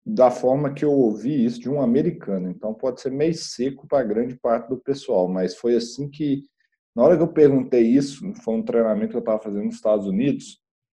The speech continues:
e lógico que a realidade americana é totalmente diferente, mas às vezes há fiscaliza-, às vezes não, né? Se tiver, geralmente, denúncias, et cetera, tem fiscalização, inspetores, não tem insalubridade, é lógico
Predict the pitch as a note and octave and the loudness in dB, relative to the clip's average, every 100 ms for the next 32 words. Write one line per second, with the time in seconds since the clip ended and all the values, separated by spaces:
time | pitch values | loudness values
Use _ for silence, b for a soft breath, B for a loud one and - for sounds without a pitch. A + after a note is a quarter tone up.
0 | _ _ _ _ _ _ - G#2+ G#2+ G#2 | _ _ _ _ _ _ -2 0 2 2
1 | G#2 G2+ - A2 B2 D#3 - - - G2 | 0 -2 -6 2 4 4 0 -8 -2 0
2 | G2 F#2+ F#2 F#2+ F#2 G2 G2 F#2 - F#2 | 0 0 0 0 0 0 0 -2 -4 -4
3 | F#2+ F#2 F#2 G2 F#2 E2+ G2+ G#2+ G#2 E3 | -4 -6 -8 -6 -6 -6 -4 -2 0 -2
4 | - F#2+ F#2+ G2 F2 G2 B2 - G2 A#2+ | -2 0 4 4 4 2 0 0 2 2
5 | - - - G#2+ G2 G2 F2+ G2 F2 B2 | 0 -10 -2 -2 2 0 2 0 2 0
6 | C3+ G2+ F#2+ F2 - - C#3 D#3 B2+ - | 0 0 -4 -4 -10 -8 -2 -2 -4 -10
7 | D3 E3+ A#2+ A#2 - - F#2+ F#2 G2+ G2 | -4 -2 0 -2 -4 -6 -10 -2 0 0
8 | C3 C3 - F#2+ G2 - G2 G2 - F#2+ | -2 -4 -6 -4 -6 -4 2 2 2 -6
9 | - B2 C#3 - A2 G2 G2 E2+ - G2 | -4 -4 -4 -8 -6 0 0 -2 -6 -6
10 | G2 F#2+ F#2 G#2 G2 - G2 G#2+ G2 F#2 | -4 -6 -6 -6 -6 -4 -2 0 0 -2
11 | F#2 F2+ G#2+ A#2 F#2+ A#2+ - A#2+ G2+ G2 | -6 -4 -4 -4 -2 -2 -2 -4 0 2
12 | F#2 F#2+ A#2 G2+ F#2+ B2 D3 | 4 2 2 2 2 2 0